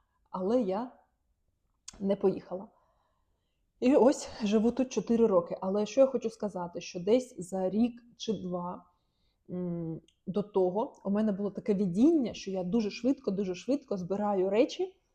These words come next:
і їду в Штати. Я не розуміла чому, але ось таки, м, прийшла до мене картинка.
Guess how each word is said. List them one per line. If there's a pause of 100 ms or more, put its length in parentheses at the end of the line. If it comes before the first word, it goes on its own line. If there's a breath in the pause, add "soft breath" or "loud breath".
(520)
і
їду
в
Штати. (920)
Я
не
розуміла
чому,
але
ось
таки, (160)
м,
прийшла
до
мене
картинка.